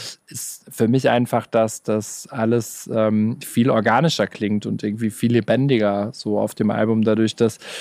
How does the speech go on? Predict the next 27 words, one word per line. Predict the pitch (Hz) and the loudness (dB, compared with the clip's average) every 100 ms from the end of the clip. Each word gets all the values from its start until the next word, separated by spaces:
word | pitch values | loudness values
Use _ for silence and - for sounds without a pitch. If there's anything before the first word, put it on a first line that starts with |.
| - - - | -14 -18 -6
ähm, | 120 110 107 107 107 - - | 0 4 4 2 -4 -10 -2
die | 107 107 107 | 2 4 2
befreundeten | 107 107 127 120 123 131 | 0 0 2 4 2 2
Musiker, | 135 135 135 139 127 123 | 4 4 0 2 4 4
die | 120 123 | 0 -2
da | 127 120 120 | 2 2 2
drauf | 120 123 | 0 -2
gespielt | - - - 131 123 | -2 -10 -6 -4 0
haben, | 120 117 117 - 127 120 | 0 2 0 -4 -14 -12
halt | - 113 120 | -2 0 0
alle | 117 120 | 0 0
irgendwie | 117 120 113 117 | 0 -2 -2 0
mit | 113 120 - - - | 0 0 -4 -6 -4
echten | 139 131 - 139 | -2 -2 2 2
Instrumenten, | 135 135 - 131 123 123 139 - 135 131 - - - _ | 4 2 0 0 4 4 2 0 0 0 -2 -18 -20 _
ähm, | - 120 120 120 120 110 - _ _ | 2 4 4 4 0 -2 -8 _ _
da | 123 107 113 120 120 | 2 4 4 4 2
eine | 113 117 120 117 | 0 -2 -2 0
Lebendigkeit | 113 123 147 143 131 120 | 0 2 2 2 0 0
geschaffen | 120 - 113 123 | -2 -4 -2 -2
haben, | 113 113 113 | -2 2 0
so | 113 117 | 0 -2
die | 113 107 | -4 0
wir | 113 | 0
vielleicht | - - - - 117 107 | 0 -8 -8 0 2 2
vorher | - - 120 123 117 | -2 2 4 4 4
so, | 117 120 117 117 | 2 0 2 0